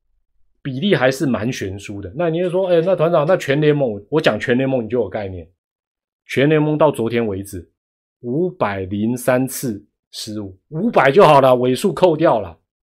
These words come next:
自责分几分？四百一十分呢，五百、四百，他是五十、二十几，<laughs> 这个比例你会发觉，哇，他的失误好像都不会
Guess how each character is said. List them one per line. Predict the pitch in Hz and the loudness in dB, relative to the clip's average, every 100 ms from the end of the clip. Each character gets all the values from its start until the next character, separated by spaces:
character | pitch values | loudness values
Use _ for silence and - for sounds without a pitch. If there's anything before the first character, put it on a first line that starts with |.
| _ _ _ _ _ _ | _ _ _ _ _ _
自 | - 139 | -10 -4
责 | 117 | -2
分 | 110 117 | 0 -2
几 | 107 85 | -4 -10
分？ | 90 90 _ | -10 -12 _
四 | - - 247 180 | -14 -8 -4 -2
百 | 101 | -4
一 | 113 156 | -6 -6
十 | - | -6
分 | 120 - | -4 -2
呢， | 110 85 _ _ | -4 -8 _ _
五 | 135 175 | -8 -6
百、 | 202 127 98 | -2 -4 -6
四 | - 220 147 | -8 -8 -8
百， | 98 85 90 _ | -10 -14 -20 _
他 | 180 | -2
是 | 175 170 | 0 -2
五 | 156 127 | -4 -8
十、 | 113 - 127 | -6 -6 -6
二 | - 185 | -2 0
十 | 151 123 | 0 -4
几， | 107 95 - 156 _ _ | -10 -12 -14 -16 _ _
<laughs> | _ _ _ _ | _ _ _ _
这 | - | 0
个 | 240 | 2
比 | 214 160 | 2 2
例 | 214 | 2
你 | 180 | 4
会 | 202 | 4
发 | 220 208 | 4 4
觉， | 170 147 - _ _ _ _ _ _ _ - | 4 0 -2 _ _ _ _ _ _ _ -14
哇， | 185 165 113 92 82 95 | -6 -4 -4 -6 -14 -18
他 | - 175 | -12 -10
的 | |
失 | 156 - 160 185 | -8 -8 -8 -4
误 | 175 | -2
好 | 107 | -2
像 | 131 151 | -2 -4
都 | |
不 | - 143 | -6 -2
会 | 139 147 135 | 2 2 0